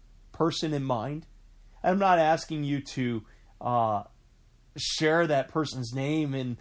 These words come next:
in the context of this broadcast or in the context of this, uh, podcast, but I know that we can all think of people in our lives that have been,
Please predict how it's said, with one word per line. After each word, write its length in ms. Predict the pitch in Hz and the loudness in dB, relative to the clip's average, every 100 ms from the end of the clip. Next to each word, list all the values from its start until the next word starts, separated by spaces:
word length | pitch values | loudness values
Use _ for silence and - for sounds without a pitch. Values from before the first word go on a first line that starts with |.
| - - - | -12 -16 -6
in 100 | 131 | -4
the 80 | |
context 640 | 127 139 139 156 147 131 - | -2 2 2 0 -2 -2 -2
of 140 | 123 | -2
this 220 | 117 110 - - - | -2 -6 -8 -18 -12
broadcast 720 | 120 131 147 156 135 120 123 | 2 8 8 6 4 4 2
or 60 | 135 | 0
in 80 | 123 | -2
the 60 | |
context 560 | 120 143 147 143 127 - | 2 4 4 2 -2 -2
of 120 | 120 | -4
this, 140 | 117 - - - - - | -6 -10 -18 -20 -20 -4
uh, 220 | 110 92 | 0 0
podcast, 960 | - - 143 165 - 131 107 113 - - - - - - 135 | 2 6 6 6 0 -2 -2 -2 -8 -18 -20 -20 -20 -20 -4
but 340 | 170 156 135 - - - - | 4 4 4 -2 -20 -20 -20
I 160 | - 165 | -12 -8
know 380 | 170 220 220 | -2 4 4
that 140 | 196 156 | 4 0
we 280 | 151 147 - - - | -2 -4 -6 -20 -16
can 180 | - 139 | -10 -6
all 280 | - 170 | -2 -2
think 260 | 165 180 156 | -2 -6 -6
of 160 | 139 - | -8 -8
people 480 | 165 170 131 104 - - - - | -8 -4 -4 -4 -10 -20 -18 -8
in 140 | 147 | -2
our 160 | 147 135 | 0 2
lives 520 | 131 135 135 123 - | 2 2 2 -2 -8
that 260 | 131 120 - | -4 -4 -4
have 460 | - 147 147 156 - | -8 -2 0 0 -4
been, 240 | 143 123 | -6 -6